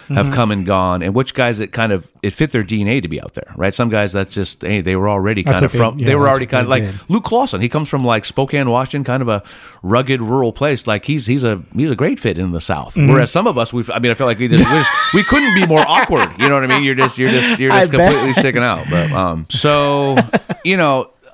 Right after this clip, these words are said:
Speaker 1: the, my, my, my time, so I fished f-, uh, full time for four years. I tell people you spend ten grand to make five grand. That's kind of how the numbers work. So you're kind of slowing your hemorrhaging. And when I was done, I was kind of convinced, like, "Ah, it's, it's, it's really hard to make a living in fishing. You probably, you know, I, I don't know if you can do it."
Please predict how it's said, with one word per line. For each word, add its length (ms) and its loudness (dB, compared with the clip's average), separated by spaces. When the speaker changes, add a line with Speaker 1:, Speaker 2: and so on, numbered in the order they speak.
Speaker 1:
the, 160 -4
my, 300 2
my, 160 -2
my 160 0
time, 320 -2
so 100 0
I 60 0
fished 340 -4
f-, 320 -20
uh, 340 2
full 220 0
time 240 0
for 80 -6
four 240 -2
years. 260 -4
I 80 -4
tell 180 0
people 280 0
you 160 -2
spend 480 0
ten 200 0
grand 540 -2
to 100 -2
make 400 -2
five 320 -2
grand. 300 -4
That's 220 -4
kind 160 -2
of 60 -2
how 100 0
the 120 -2
numbers 300 0
work. 200 -6
So 100 -6
you're 80 -2
kind 160 -2
of 60 -6
slowing 320 0
your 100 0
hemorrhaging. 380 -2
And 100 2
when 80 2
I 40 2
was 120 0
done, 240 0
I 40 0
was 120 -2
kind 200 -2
of 40 -4
convinced, 360 0
like, 120 -4
"Ah, 140 -2
it's, 120 -6
it's, 300 -4
it's 200 -2
really 220 0
hard 160 -2
to 60 0
make 140 0
a 60 0
living 200 2
in 60 0
fishing. 260 -2
You 80 -2
probably, 300 0
you 120 -2
know, 80 0
I, 500 0
I 40 0
don't 100 0
know 60 0
if 60 -4
you 100 -2
can 120 -2
do 140 0
it." 120 -4